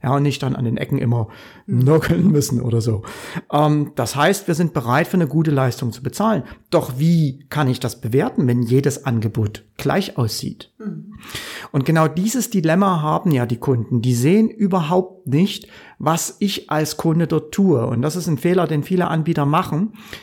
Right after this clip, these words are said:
Speaker 1: Die denken, die Kunden wüssten, was man als Anbieter tut. Doch die Kunden wissen das meistens nicht.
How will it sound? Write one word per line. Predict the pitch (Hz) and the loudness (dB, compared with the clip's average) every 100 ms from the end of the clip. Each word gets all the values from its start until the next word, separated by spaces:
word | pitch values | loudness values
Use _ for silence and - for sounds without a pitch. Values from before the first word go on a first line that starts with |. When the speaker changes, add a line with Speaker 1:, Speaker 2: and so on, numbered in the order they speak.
| - - _ | -20 -20 _
Speaker 1:
Die | 139 139 | -6 -2
denken, | 170 165 196 196 220 233 233 - - _ - | 2 4 4 4 4 4 2 -6 -20 _ -6
die | 135 | -2
Kunden | - 185 202 196 208 208 185 | 4 6 6 2 0 0 -2
wüssten, | 139 123 185 190 - - - 240 254 240 - _ | -4 2 2 0 -4 -6 0 2 4 0 -6 _
was | 165 175 - | 0 0 0
man | 196 196 | 0 0
als | - 156 143 | 0 -2 -2
Anbieter | - 165 175 165 160 147 147 - | -2 0 0 -2 0 0 -4 -2
tut. | 196 180 120 - - _ _ _ _ - - - - - _ | 4 4 4 0 -12 _ _ _ _ -20 -20 -20 -20 -20 _
Doch | - 143 | -6 -4
die | - | -4
Kunden | 156 175 175 185 156 147 | 0 2 2 2 2 4
wissen | 185 208 | 4 2
das | 170 151 | 0 0
meistens | 143 123 117 - - - | 2 2 0 -2 -6 -4
nicht. | - - - - | -6 -6 -12 -16